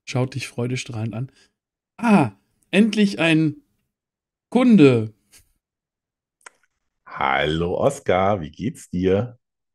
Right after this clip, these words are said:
Speaker 1: Ähm, hervorragend, hervorragend. Äh, ein Pferdocker?
Speaker 2: Nein, kein Pferdocker. Aber
Speaker 1: Also
Speaker 2: einen
Speaker 1: grinst.
Speaker 2: Wein würden wir nehmen.
Speaker 1: Ein Wein?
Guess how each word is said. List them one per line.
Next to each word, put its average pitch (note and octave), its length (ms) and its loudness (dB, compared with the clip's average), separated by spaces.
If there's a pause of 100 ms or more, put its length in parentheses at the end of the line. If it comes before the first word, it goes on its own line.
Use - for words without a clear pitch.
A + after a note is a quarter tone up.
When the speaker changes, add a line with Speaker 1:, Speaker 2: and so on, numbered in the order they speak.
(1400)
Speaker 1:
Ähm, B2 460 -4
hervorragend, D3+ 640 2
hervorragend. C#3 640 -4
Äh, B2+ 300 -6
ein F3 160 -6
Pferdocker? B3+ 540 -2 (1400)
Speaker 2:
Nein, C3+ 800 2 (880)
kein A2+ 360 0
Pferdocker. D#2+ 840 -8 (760)
Aber D3+ 240 4
Speaker 1:
Also - 0 -
Speaker 2:
einen D3 240 4
Speaker 1:
grinst. - 60 -2
Speaker 2:
Wein A#2 420 2
würden F2 280 -6
wir E2+ 120 -4
nehmen. D#2+ 400 -8 (1900)
Speaker 1:
Ein G2 260 -2
Wein? A2+ 420 -2